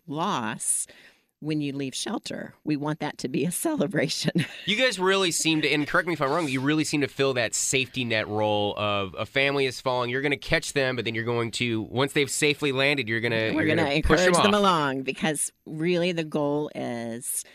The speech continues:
Speaker 1: we want families to be self-sufficient. Um, and, and so whatever it takes for them to get there, we wanna provide those supports, but we don't want them to think that they can't survive without us.
Speaker 2: Yeah.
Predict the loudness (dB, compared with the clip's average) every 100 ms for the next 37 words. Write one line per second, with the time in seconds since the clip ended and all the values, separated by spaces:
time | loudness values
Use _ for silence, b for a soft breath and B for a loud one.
0 | B B -4 -4 -2 -4 -4 -6 -8 -6
1 | -6 -8 -10 -8 -4 -4 -4 -6 -6 -8
2 | -8 -8 -8 -10 -14 -16 B B B B
3 | -10 -8 -6 -8 -8 -4 -2 -2 -4 -6
4 | -12 _ -4 -4 -2 -2 0 0 2 0
5 | -2 -2 -4 -4 -4 -4 -4 -4 -4 -4
6 | -6 -4 -2 -2 -4 -4 -2 -2 -2 -2
7 | -4 -6 -6 -2 -2 -2 -6 -4 -4 -4
8 | -6 -4 -4 -4 -2 -4 -4 B B -4
9 | 0 -2 0 -2 -2 -4 -6 -8 -6 -4
10 | -2 -2 -4 -8 -10 -6 -6 -4 -6 -6
11 | -8 -8 -8 -6 -4 -4 -2 -2 -2 -2
12 | -4 -8 -8 -6 -4 -2 -4 -6 -10 -6
13 | -4 -2 -4